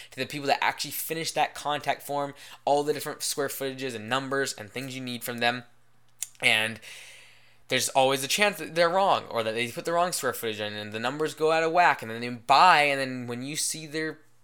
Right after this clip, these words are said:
property or that you see their house and there's, there's four bedrooms, not, not three, and all of a sudden you're left with the job of telling them that they,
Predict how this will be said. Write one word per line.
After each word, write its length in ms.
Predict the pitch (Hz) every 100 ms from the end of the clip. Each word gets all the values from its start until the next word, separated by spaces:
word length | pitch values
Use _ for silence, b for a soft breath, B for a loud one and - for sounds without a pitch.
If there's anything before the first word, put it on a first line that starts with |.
| _
property 440 | - 175 180 131 107
or 60 |
that 80 | 113
you 80 | 131
see 180 | - 160
their 200 | 160 165
house 460 | 180 170 113 - - -
and 160 | 110
there's, 200 | 113 110 101 -
there's 240 | 117 139
four 360 | - - 190 220
bedrooms, 600 | 151 127 117 117 113 110 B B -
not, 600 | 107 117 175 - - - -
not 320 | 147 190 -
three, 580 | - 185 185 117 110 107 B B -
and 440 | 139 131 131 131 131
all 180 | 143 160
of 40 |
a 20 | 151
sudden 240 | 143 139
you're 200 | 147 147
left 220 | 139 -
with 200 | 127 -
the 100 | 120
job 320 | 113 120 117
of 160 | 104 110 -
telling 420 | - 147 135 110
them 260 | 104 101 104 B B -
that 560 | 110 110 110 107 - -
they, 400 | 117 120 120